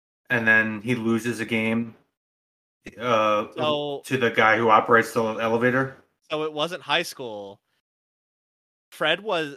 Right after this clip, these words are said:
Speaker 2: Fred was one of the orderlies at the asylum. And,
Speaker 1: I kind
Speaker 2: uh,
Speaker 1: of, I
Speaker 2: he
Speaker 1: kind of got that by the end, yeah.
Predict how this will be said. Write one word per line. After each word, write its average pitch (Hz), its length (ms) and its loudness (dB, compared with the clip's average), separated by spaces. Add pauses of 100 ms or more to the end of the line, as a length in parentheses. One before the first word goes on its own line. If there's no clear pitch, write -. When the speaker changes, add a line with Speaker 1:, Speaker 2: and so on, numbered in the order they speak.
Speaker 2:
Fred 175 360 -2
was 180 180 -10
one 156 140 -8
of 143 80 -10
the 135 120 -10
orderlies 127 520 -8
at 117 140 -12
the 120 100 -14
asylum. 104 640 -8 (1120)
And, 127 440 -2 (200)
Speaker 1:
I 147 80 6
kind 180 240 4
Speaker 2:
uh, 170 60 4
Speaker 1:
of, - 120 -6
I 147 80 4
Speaker 2:
he 139 60 -2
Speaker 1:
kind 180 160 6
of - 80 4
got 147 220 6
that 127 200 6
by 120 120 6
the 110 160 0
end, 104 220 2
yeah. 101 340 -4